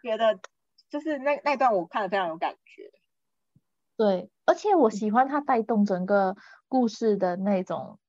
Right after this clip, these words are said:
Speaker 2: 那种、那个怎么讲，他的流程都带得很好。他不会告诉你是谁，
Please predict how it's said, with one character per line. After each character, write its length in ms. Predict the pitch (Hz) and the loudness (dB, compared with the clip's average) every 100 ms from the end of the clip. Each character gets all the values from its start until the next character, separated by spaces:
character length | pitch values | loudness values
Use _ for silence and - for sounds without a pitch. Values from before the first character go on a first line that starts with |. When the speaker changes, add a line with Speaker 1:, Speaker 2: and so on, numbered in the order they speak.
| _ - | _ -4
Speaker 2:
那 200 | 240 208 | 0 0
种、 440 | 208 156 78 - _ _ _ _ | 0 -6 -6 -16 _ _ _ _
那 180 | 202 202 | -2 -2
个 200 | 185 165 | 0 -4
怎 120 | 175 | -6
么 120 | 165 | -12
讲， 160 | 190 170 | -12 -8
他 120 | 277 | -6
的 140 | 302 185 | 0 0
流 300 | 165 151 185 | 2 0 -2
程 320 | - 170 185 | -6 -6 -4
都 180 | 190 196 | -6 -6
带 220 | - 196 180 | -4 -2 -2
得 140 | 143 | -6
很 200 | 175 190 | -8 -8
好。 300 | 180 147 - _ _ _ _ - | -8 -10 -14 _ _ _ _ -14
他 220 | - 403 | -4 -4
不 200 | - 202 | -4 -6
会 200 | 202 285 | -2 0
告 180 | 269 233 | 2 -2
诉 200 | - 214 | -2 -2
你 220 | 190 175 | -2 -4
是 180 | - 202 | -8 -12
谁， 760 | - - 190 175 170 180 196 | -12 -2 0 2 0 -4 -6